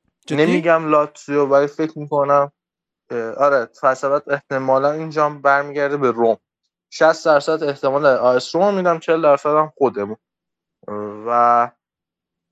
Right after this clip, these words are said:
Speaker 2: اینتر و میلان شاید الان بگید آقا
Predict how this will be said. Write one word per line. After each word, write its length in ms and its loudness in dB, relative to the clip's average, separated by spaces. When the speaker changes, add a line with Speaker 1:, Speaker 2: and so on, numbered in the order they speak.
Speaker 2:
اینتر 380 -2
و 60 -2
میلان 560 -2
شاید 320 0
الان 260 0
بگید 400 -4
آقا 240 4